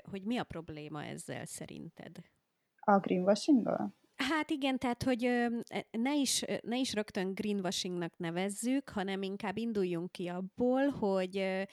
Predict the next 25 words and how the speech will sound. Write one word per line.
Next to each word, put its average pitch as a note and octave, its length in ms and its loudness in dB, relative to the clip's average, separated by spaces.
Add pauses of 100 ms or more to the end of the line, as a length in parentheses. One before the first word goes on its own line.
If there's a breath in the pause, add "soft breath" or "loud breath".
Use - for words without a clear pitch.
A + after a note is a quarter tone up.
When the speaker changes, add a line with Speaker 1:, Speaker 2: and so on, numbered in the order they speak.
(220 soft breath)
Speaker 1:
biztos - 400 0
vagyok F#3 280 -2
benne, F#3+ 480 -2
hogy G#3 240 -2
azért F3+ 380 -4
a F3+ 60 -4
hallgatóknak G3 720 -4
egy F3 180 -8
jelentős G#3 640 -2
része E3 560 -4
van F3+ 200 0
még F3+ 320 -4
ugyanúgy E3 580 -6
vele, E3+ 380 -2
mint G#3+ 280 -4
ahogy F3 220 -2
te F#3+ 160 -4
voltál E3+ 480 -6
annó, A3 360 0
hogy A3+ 180 -2
ez A3+ 140 -4
egy A#3+ 160 -2
jó A3+ 180 2
dolog. E3+ 440 -6 (640 loud breath)
Ö, F3+ 380 -2